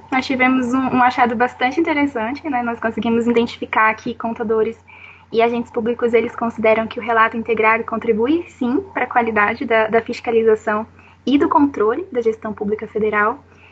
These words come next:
E também, né, o relato integrado, eles concordam que ele contribui para a fiscalização da legalidade, da legitimidade e da, da economicidade da aplicação dos recursos públicos. Ah, e também do, do ponto de vista institucional,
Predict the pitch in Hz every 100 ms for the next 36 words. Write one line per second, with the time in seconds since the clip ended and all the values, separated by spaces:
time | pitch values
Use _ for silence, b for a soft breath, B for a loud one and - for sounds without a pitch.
0 | b b 311 330 466 392 302 381 415 339
1 | 330 285 277 269 277 285 254 247 269 311
2 | 285 285 - 202 269 269 311 311 320 302
3 | - 311 294 339 285 302 - - - 285
4 | 269 247 247 240 247 226 220 220 220 240
5 | 302 220 220 277 285 233 220 226 294 381
6 | - 359 262 220 226 247 - B B B
7 | _ - 254 226 247 247 240 - _ -
8 | 247 262 294 294 285 285 240 220 226 233
9 | 240 247 240 247 240 226 240 233 233 254
10 | 277 - 226 208 208 202 - - _ _
11 | _ _ _ _ _ - 220 220 220 214
12 | 233 254 262 254 269 247 214 226 254 247
13 | 214 226 220 226 - 220 - 240 - 233
14 | 254 302 240